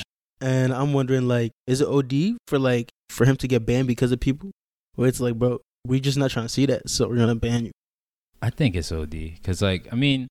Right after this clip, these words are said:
Speaker 1: at the end of the day, like, it depends. For me, when I go down my process of, like, okay, if this matters to me, it's like, okay, am I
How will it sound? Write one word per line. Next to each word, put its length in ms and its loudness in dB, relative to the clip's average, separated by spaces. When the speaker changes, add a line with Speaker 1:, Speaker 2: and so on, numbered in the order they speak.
Speaker 1:
at 100 -2
the 100 2
end 160 2
of 80 -4
the 60 -2
day, 140 2
like, 180 0
it 140 -8
depends. 440 0
For 100 -6
me, 300 4
when 180 -2
I 80 0
go 160 2
down 200 0
my 120 -2
process 540 -6
of, 120 -12
like, 180 -8
okay, 360 -16
if 160 -8
this 240 -6
matters 500 -2
to 100 -12
me, 200 -4
it's 220 -4
like, 380 -4
okay, 360 -4
am 180 -2
I 420 0